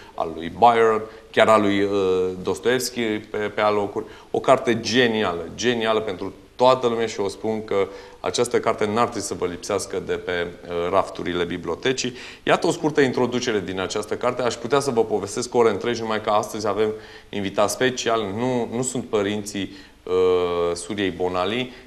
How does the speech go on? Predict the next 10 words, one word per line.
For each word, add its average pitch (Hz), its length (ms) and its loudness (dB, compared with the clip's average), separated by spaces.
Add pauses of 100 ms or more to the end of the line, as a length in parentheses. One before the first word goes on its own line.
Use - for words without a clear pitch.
(180)
nici, 143 300 0
uh, 92 600 4
părinții 98 800 -4
unei, 95 340 -2
uh, 90 380 0 (100)
alte 117 280 4
americance 98 720 -4
de 87 140 -2
excepție 101 580 0
în, 90 400 -6